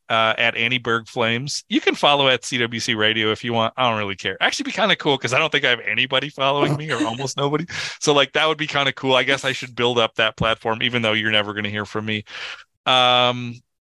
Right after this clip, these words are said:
Speaker 1: subscribe to the Channel thirty-nine hundred Podcast Network. Email us, channel thirty-nine hundred at gmail dot com. What we wanna know is,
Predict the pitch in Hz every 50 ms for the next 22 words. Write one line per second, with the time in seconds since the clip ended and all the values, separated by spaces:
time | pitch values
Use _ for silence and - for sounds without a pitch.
0 | _ _ _ _ - - - - 147 - - 165 156 156 160 160 151 135 - 143
1 | 135 131 123 - 135 123 123 120 120 120 110 113 117 113 110 - - 131 123 127
2 | 123 - 131 127 123 - - 131 120 117 127 127 117 113 113 - - - - -
3 | - _ - 165 175 165 156 151 139 131 127 120 - - - 143 139 139 131 -
4 | 135 127 123 123 120 117 127 127 123 117 110 - - 131 123 123 117 117 117 110
5 | - - 151 147 135 127 120 127 135 - 139 143 165 190 220 247 214 226 226 233
6 | 214 202 214 233 240 214 175 156 139 135 123 123 123 123 123 120 - -